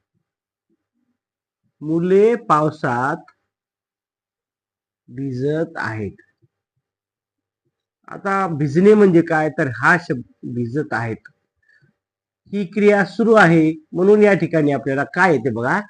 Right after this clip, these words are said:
आणि मुलांसाठी बरोबर आहे, चिल्ड्रन, पाऊस, रेन, भिजणे, वेट आहेत म्हणजे काय, आर किंवा इज. आता काय केलं आपण, मुले असं जास्त असेल तर आपल्याला आर घ्यावं लागेल.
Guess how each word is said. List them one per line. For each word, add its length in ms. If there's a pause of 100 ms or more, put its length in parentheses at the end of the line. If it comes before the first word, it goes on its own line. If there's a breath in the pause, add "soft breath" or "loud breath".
(560)
आणि 240
मुलांसाठी 880 (400)
बरोबर 260
आहे, 100
चिल्ड्रन, 360 (840)
पाऊस, 500
रेन, 400 (180)
भिजणे, 440
वेट 380 (160)
आहेत 300
म्हणजे 220
काय, 260 (300)
आर 160 (280)
किंवा 320
इज. 300 (240)
आता 160
काय 220
केलं 120
आपण, 240 (340)
मुले 240
असं 400
जास्त 240
असेल 220
तर 80
आपल्याला 360
आर 200
घ्यावं 200
लागेल. 220